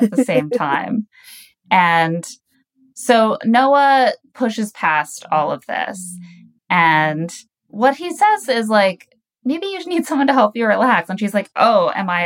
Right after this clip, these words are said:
Speaker 1: uptight?" And he's like, "Maybe, I don't know."
Speaker 2: Yeah. <laughs>
Speaker 1: Um, so then he pivots to compliments. He's like, "You're, you have a heart of gold."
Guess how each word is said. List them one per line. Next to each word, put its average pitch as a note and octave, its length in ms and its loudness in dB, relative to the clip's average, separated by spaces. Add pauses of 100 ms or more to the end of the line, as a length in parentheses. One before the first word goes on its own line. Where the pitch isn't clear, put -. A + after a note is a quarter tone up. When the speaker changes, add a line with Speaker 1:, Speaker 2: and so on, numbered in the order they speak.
Speaker 1:
uptight?" F3 440 -2
And B3 120 -2
he's A#3 160 -2
like, A3 240 -6
"Maybe, G#3+ 560 -4
I - 160 0
don't G#3+ 140 0
know." F#3+ 420 2
Speaker 2:
Yeah. C4 300 2
<laughs> - 60 4 (680)
Speaker 1:
Um, F#3+ 400 2
so C4+ 160 0
then C#4 140 2
he E4 100 -2
pivots B3 360 -2
to A3 100 -4
compliments. E3+ 680 -4
He's F#3 200 -8
like, F3+ 280 0 (840)
"You're, A3 520 2
you G3 160 -4
have G#3 100 0
a F#3 40 -4
heart F#3 200 -2
of E3+ 160 -8
gold." F#3 560 0